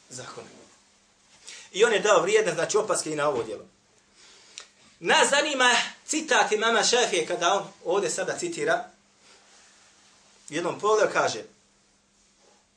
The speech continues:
kaže, ne se, a, niko, kaže, nema prava da u pitanju halala i harama, kaže, illa min džihati el ilmi, osim, kaže,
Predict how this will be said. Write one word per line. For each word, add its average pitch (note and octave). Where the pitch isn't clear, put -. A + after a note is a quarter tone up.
kaže, A3+
ne B3
se, -
a, E3+
niko, C4
kaže, F#3+
nema A#3
prava B2
da G3+
u A3
pitanju C4
halala A3+
i F#3
harama, F#3+
kaže, G#3
illa C#4+
min G#3
džihati A3
el E3+
ilmi, F3+
osim, D#4
kaže, F4